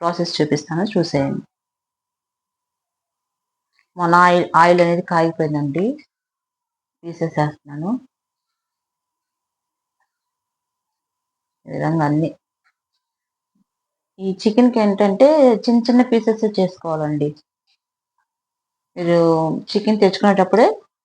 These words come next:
చిన్న చిన్న పీసెస్, చిన్న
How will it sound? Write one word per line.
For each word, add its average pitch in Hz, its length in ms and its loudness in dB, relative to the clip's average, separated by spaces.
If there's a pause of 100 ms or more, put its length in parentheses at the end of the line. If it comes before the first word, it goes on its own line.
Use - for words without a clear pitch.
(260)
చిన్న 220 140 -8 (100)
చిన్న 220 240 -2
పీసెస్, 185 400 0 (3250)
చిన్న 190 140 -10